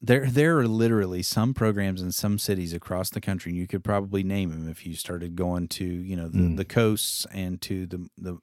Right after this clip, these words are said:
Speaker 1: the more, uh, blue <laughs> areas when it comes to the country. San Francisco, for instance, they will incentivize. So they'll give you, you know, if they're doing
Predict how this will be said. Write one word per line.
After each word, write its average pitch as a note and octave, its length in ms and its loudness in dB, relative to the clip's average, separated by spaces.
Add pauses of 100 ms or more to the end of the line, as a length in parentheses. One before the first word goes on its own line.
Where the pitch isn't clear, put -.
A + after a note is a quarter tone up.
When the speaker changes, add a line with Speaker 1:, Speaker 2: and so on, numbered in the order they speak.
Speaker 1:
the F#2 120 -6
more, F#2 240 -2 (180)
uh, E2+ 360 -8 (200)
blue G#2+ 460 2
<laughs> - 20 -8
areas G2+ 600 0 (440)
when G2+ 160 0
it F#2+ 80 -8
comes G2 260 0
to - 100 -10
the G2 40 -4
country. F#2 540 0 (380)
San F2+ 200 -2
Francisco, F#2+ 540 -2
for - 160 -16
instance, G2+ 520 -6 (120)
they C3+ 260 4
will E3+ 260 6
incentivize. A2 1300 0 (840)
So B2+ 200 4
they'll B2+ 140 6
give C3+ 200 2
you, C3 260 6
you A2+ 220 -2
know, G2+ 80 2
if - 60 -4
they're A2+ 160 2
doing B2+ 340 6